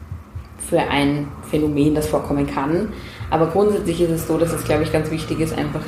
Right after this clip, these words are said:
die Atmung und Entspannung zusammen quasi als, als, als Übungen zu verpacken. Das ist recht schwierig, jetzt so unkonkret zu formulieren, aber,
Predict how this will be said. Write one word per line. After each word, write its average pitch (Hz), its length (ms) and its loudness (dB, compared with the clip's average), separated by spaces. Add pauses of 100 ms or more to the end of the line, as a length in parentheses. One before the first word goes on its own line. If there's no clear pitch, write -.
die - 120 -2
Atmung 151 420 -2
und 143 160 -2
Entspannung 147 720 -2 (800)
zusammen 175 540 4 (120)
quasi 180 380 4
als, 160 360 2
als, 156 380 -2 (260)
als 160 260 0
Übungen 185 440 0
zu - 100 -8
verpacken. 170 880 0 (360)
Das 156 120 -8
ist 160 240 -4
recht 165 240 0
schwierig, 170 480 4
jetzt - 280 0
so 156 340 0 (300)
unkonkret 175 580 2
zu - 80 -2
formulieren, 165 640 2
aber, 160 360 4